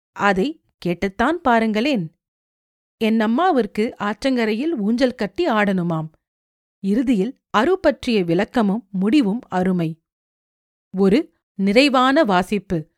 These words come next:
ஆசிரியருக்கு மனமார்ந்த வாழ்த்துக்கள். தொடர்ந்து நிறைய எழுதுங்கள். ரொம்ப நன்றி கற்பகாம்பாள் கண்ணதாசன், ஒரு நல்ல ரிவ்யூ கொடுத்ததுக்காக. இன்னொரு விமர்சனம். வாழ்வில்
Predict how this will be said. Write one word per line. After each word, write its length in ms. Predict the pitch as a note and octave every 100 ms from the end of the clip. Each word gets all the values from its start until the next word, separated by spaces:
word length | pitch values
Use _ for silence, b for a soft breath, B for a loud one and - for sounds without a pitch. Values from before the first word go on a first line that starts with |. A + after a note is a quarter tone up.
| _ _ -
ஆசிரியருக்கு 880 | G3+ C4+ D4 C4 A#3+ F3+ - G3+ A3
மனமார்ந்த 640 | G3+ G3+ A3 A3+ B3+ D4
வாழ்த்துக்கள். 680 | A3 F3 E3+ F3+ - D#3 - _ _ _ _ _ _ _
தொடர்ந்து 500 | G3 G#3 C4 C#4+ E4
நிறைய 520 | G3 F#3+ A#3+ E4+ G#3
எழுதுங்கள். 440 | G3 F#3+ F#3 D#3+ D#3+ _ _ _ _ _ _ _ _
ரொம்ப 440 | G#3 A3+ B3+ A3
நன்றி 500 | F3 F3+ G#3 - D#4+ D#4+
கற்பகாம்பாள் 640 | F#3 - A3 G#3 G3 F3+ F#3
கண்ணதாசன், 600 | E3+ F3 F3+ G3 - E4+ _
ஒரு 360 | - F3 D4 -
நல்ல 420 | E3+ F3 G3+ G#3+
ரிவ்யூ 380 | D#3+ F#3+ F#3+ D#4 D#4
கொடுத்ததுக்காக. 640 | F#3+ D#3+ E3 E3+ E3 D#3+ - _ _ _ _ _ _ _ _ _ _ _ -
இன்னொரு 580 | G3 A#3+ D4+ C#4 B3 - -
விமர்சனம். 720 | G3 G3 G3 - E3 D#3 - _ _ _ _ _ _ _ _ _ _ E3+
வாழ்வில் 580 | G3 A3 D4+ G#3 G#3+